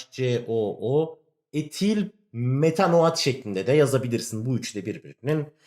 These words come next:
ne izomeri? Yapı yani fonksiyonel grup izomeri.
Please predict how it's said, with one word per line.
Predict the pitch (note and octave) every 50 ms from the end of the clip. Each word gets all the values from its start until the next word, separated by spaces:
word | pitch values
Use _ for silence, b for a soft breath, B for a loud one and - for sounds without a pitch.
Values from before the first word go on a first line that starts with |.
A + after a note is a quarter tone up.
| B B B -
ne | E3+ F#3
izomeri? | F3+ C#3+ B2 B2+ G#2+ G2+ G2+ A#2 D3 E3 D#3+ D#3+ - _ _ _ -
Yapı | B2 F3 D#3 B2+ - A#2 A2 A#2 A#2 A#2 -
yani | A#2 A#2+ G2 F2 G2+ A2+
fonksiyonel | - - F2 D2+ - - F2+ D#2 D2 C2
grup | C2 - D#2 G2 - F#2
izomeri. | D#2 C#2+ - C2 B1+ -